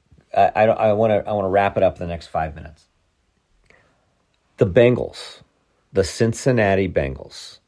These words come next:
sit after week ten, uh, after week eleven, with a record of five and five. They are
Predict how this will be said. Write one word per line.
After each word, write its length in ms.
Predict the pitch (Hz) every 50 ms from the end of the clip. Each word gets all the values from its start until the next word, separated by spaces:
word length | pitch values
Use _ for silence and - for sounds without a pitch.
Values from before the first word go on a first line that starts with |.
| _ _ _
sit 560 | - - - - - 113 110 113 110 - _ _ _ _ _ _ _ _ _ _ _ _ _ _
after 300 | - 95 92 - - 98 90
week 240 | 80 85 80 - -
ten, 320 | - - - 87 82 80
uh, 80 | - -
after 460 | 101 90 87 78 87 101 - - 120
week 160 | 107 104 101 -
eleven, 500 | 87 - 80 78 78 82 82 85 85 - _ _ _ _ _ _ _ _ _ _ _ _ _ _ _ _ _ -
with 160 | 98 98 92
a 60 | 98
record 260 | 87 90 87 85 92
of 80 | 82 80
five 340 | - - - 98 113 117 92
and 120 | 117 117 113
five. 360 | - 87 71 71 82 - - _ _ _ _ _ _ _ _ _ _ _ _ _ _ _ _ _ _ _ _ _ _ -
They 680 | - 76 92 92 90 87 87 87 85 85 82 - - -
are 680 | 85 85 85 85 82 82 82 80 80 78 78 78 73 -